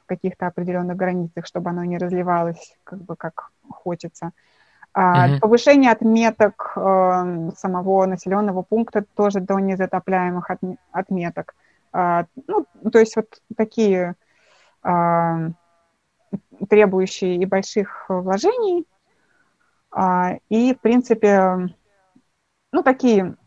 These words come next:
Speaker 1: а, расчётные, исключительно расчётные инженерные методы. А, есть ещё неструктурные методы, и им, а, всё больше уделяется внимания, в том числе благодаря развитию,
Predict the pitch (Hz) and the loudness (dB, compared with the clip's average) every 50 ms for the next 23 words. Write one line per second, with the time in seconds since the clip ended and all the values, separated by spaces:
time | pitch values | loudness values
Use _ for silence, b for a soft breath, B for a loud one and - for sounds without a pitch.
0 | _ _ - 196 185 180 180 180 175 175 175 175 175 175 - _ _ _ _ _ | _ _ -2 0 0 2 0 0 0 0 -2 -2 -4 -6 -8 _ _ _ _ _
1 | _ _ _ _ _ - - - _ 214 208 202 202 - 240 220 196 196 - 180 | _ _ _ _ _ -14 -14 -8 _ 0 0 0 2 4 4 4 4 4 0 -4
2 | 170 170 165 170 190 - _ _ _ _ _ _ _ 160 - - _ _ _ 202 | -4 -4 -6 -8 -10 -12 _ _ _ _ _ _ _ -12 -12 -12 _ _ _ -6
3 | 202 202 - 196 - 190 185 185 185 196 - 262 330 - 247 214 202 196 190 190 | -6 -6 -6 -6 -4 -2 -2 -2 -2 2 2 2 2 2 2 0 2 0 0 0
4 | 190 190 196 220 220 214 196 190 185 175 170 165 175 165 - - - _ _ B | 0 0 0 0 0 0 -2 -2 -2 -2 -4 -6 -8 -12 -12 -14 -16 _ _ B
5 | B B B B B B B B B _ - - 190 190 190 185 185 180 202 247 | B B B B B B B B B _ -2 2 2 4 4 4 2 2 2 2
6 | 294 320 - - 269 - - - 262 262 262 254 240 240 240 240 233 - 240 240 | 0 0 0 -2 -2 0 2 4 6 6 6 6 4 2 0 -2 0 -2 -6 -6
7 | - - 320 392 427 381 330 294 262 254 247 233 226 220 196 190 202 - - 196 | -2 2 2 4 4 6 6 6 6 6 4 4 2 0 -6 -6 -6 -2 -2 -2
8 | 185 - - 208 214 208 220 247 302 339 339 302 - _ _ _ _ _ 208 214 | -2 0 -2 -4 -2 0 2 2 2 0 0 -4 -8 _ _ _ _ _ 2 4
9 | 208 202 202 - - 226 214 220 240 262 247 - - 233 214 202 214 208 214 208 | 4 2 0 2 0 0 2 6 4 4 4 4 0 -2 0 2 2 2 4 4
10 | 202 196 196 - _ _ 202 190 185 196 202 202 214 240 320 415 466 440 392 294 | 4 2 0 -4 _ _ -6 -4 -2 -2 -2 0 0 0 0 0 2 2 0 0
11 | - _ 247 277 311 311 - 254 - - 240 269 269 240 220 214 202 202 202 214 | 2 _ 4 4 4 2 0 -6 2 4 4 4 4 4 2 2 0 4 4 6
12 | 220 233 226 214 190 202 220 220 220 - - 214 202 196 196 196 | 6 6 6 2 2 2 0 -2 -2 0 0 2 2 2 0 -2